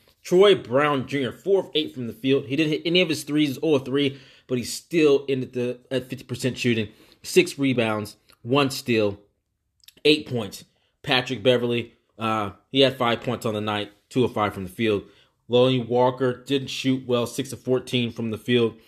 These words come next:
but he shot well from three, three of five from the three-point line. It was silky smooth from the corner to, um, versus the Denver Nuggets. He had eighteen points, two blocks and a steal. Russell Westbrook,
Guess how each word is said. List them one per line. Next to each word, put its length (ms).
but 140
he 40
shot 320
well 140
from 180
three, 320
three 220
of 80
five 260
from 80
the 60
three-point 440
line. 260
It 100
was 220
silky 360
smooth 340
from 120
the 40
corner 320
to, 320
um, 360
versus 240
the 60
Denver 200
Nuggets. 340
He 120
had 160
eighteen 460
points, 380
two 200
blocks 360
and 80
a 40
steal. 460
Russell 800
Westbrook, 800